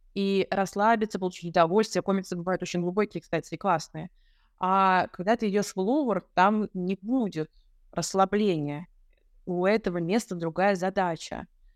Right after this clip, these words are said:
Это очень глубокая эмоциональная и интеллектуальная работа. К ней надо быть готовым.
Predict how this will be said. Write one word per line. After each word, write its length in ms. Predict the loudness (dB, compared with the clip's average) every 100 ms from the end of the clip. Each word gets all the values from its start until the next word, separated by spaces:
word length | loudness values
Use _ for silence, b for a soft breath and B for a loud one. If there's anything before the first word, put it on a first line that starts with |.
| _
Это 220 | -6 0
очень 460 | 2 2 0 -2 -4
глубокая 680 | -4 -2 -2 -2 -2 0 0
эмоциональная 880 | 0 -2 -2 -2 0 2 2 2 -2
и 220 | -4 -4
интеллектуальная 800 | -2 -2 -4 -4 -2 0 2 0
работа. 400 | -2 -4 -6 -6 _ _ _ _ _ _ _
К 20 |
ней 120 | -2 2
надо 160 | 2
быть 140 | 0 0
готовым. 440 | 0 2 0 -2